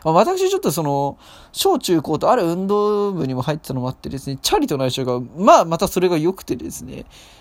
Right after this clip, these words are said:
あのー、功を奏した結果ですね、あの、めちゃくちゃ売り上げが上がったということで、うん、まあ、金額はそんな覚えてないですけど、でもなんか、五十万程度は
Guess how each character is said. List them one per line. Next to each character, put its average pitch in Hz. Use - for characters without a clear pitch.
あ 131
の 131
ー、 -
功 190
を 139
奏 151
し -
た -
結 -
果 131
で 123
す 78
ね、 78
あ 78
の、 127
め 131
ち -
ゃ 160
く -
ち 160
ゃ -
売 139
り 160
上 170
げ 165
が 151
上 139
が 143
っ 151
た 147
と -
い 131
う -
こ 135
と -
で、 -
う 135
ん、 131
ま 135
あ、 -
金 202
額 208
は 196
そ 208
ん 196
な 196
覚 196
え 175
て 143
な 123
い 120
で 120
す -
け 135
ど、 135
で 170
も 127
な 135
ん 120
か、 -
五 143
十 196
万 185
程 180
度 123
は 123